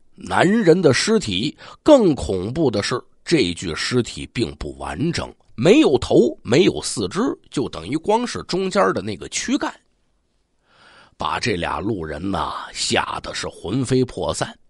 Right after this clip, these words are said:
急急忙忙的来到了太平分局报案。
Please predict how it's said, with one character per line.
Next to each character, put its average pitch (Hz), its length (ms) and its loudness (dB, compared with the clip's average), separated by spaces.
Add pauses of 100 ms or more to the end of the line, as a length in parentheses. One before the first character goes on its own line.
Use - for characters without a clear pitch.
(420)
急 120 280 0
急 120 160 -2
忙 104 300 0
忙 101 300 0
的 - 120 -2 (140)
来 82 300 -2
到 78 220 -2
了 69 180 -10
太 80 340 -2
平 92 300 -8
分 135 260 0
局 107 180 -2
报 110 260 0
案。 135 220 -4